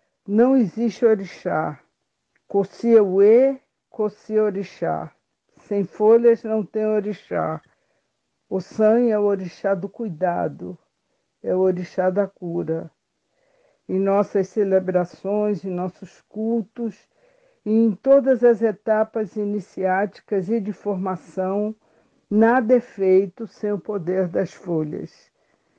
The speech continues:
Então, o, esse orixá é o orixá da cura e protetor da medicina. Então, ele é da maior importância para todos nós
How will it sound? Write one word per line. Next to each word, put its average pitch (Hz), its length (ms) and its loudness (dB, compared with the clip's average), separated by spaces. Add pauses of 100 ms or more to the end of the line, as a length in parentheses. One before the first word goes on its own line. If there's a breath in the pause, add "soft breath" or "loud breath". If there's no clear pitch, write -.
(100)
Então, 214 640 -2 (180)
o, 190 240 -2
esse 240 340 6
orixá 220 840 -4 (180)
é 208 220 -2
o 202 140 4
orixá 208 880 -2 (500)
da 190 220 -2
cura 254 640 0 (680)
e 214 220 0
protetor 233 1080 2 (600)
da 180 840 0
medicina. 190 1080 0 (800)
Então, 208 420 0
ele 220 260 8
é 220 80 4
da 208 140 -2
maior 208 360 0
importância 220 880 -6
para 202 240 -6
todos 208 480 -2
nós 190 760 -4